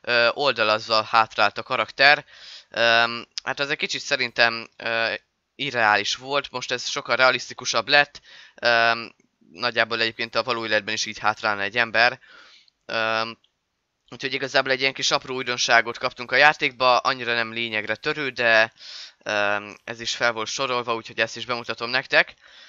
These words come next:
A következő a létrákkal kapcsolatos, ez is csak egy kicsi változtatás, ö, keresek gyorsan magamnak egy létrát, illetve bármilyen lépcső jó nekem,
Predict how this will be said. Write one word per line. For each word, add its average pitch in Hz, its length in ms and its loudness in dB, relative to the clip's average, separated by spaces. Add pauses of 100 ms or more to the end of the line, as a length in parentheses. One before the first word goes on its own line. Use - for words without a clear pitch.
(420)
A - 100 -10
következő 185 480 0
a 165 40 4
létrákkal 165 560 2
kapcsolatos, 170 500 0
ez 160 160 -2
is 165 120 0
csak 160 200 -2
egy 147 140 0
kicsi - 220 -4
változtatás, 151 960 4
ö, 123 340 4
keresek 135 520 -2
gyorsan 131 340 -4
magamnak 127 480 -4
egy 123 320 -4
létrát, 147 640 4 (560)
illetve 123 580 0
bármilyen 117 520 2
lépcső 117 440 -4
jó 117 200 -6
nekem, 147 500 0